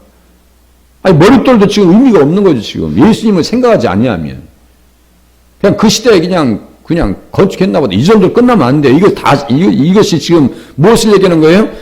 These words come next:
예수님을 전제로 하고 얘기하는 거예요.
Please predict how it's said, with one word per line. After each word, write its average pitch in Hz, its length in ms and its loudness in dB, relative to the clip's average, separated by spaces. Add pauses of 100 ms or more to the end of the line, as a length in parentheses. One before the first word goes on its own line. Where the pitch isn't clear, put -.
(200)
예수님을 180 760 0
전제로 190 500 2
하고 131 200 0
얘기하는 131 320 2
거예요. 131 580 2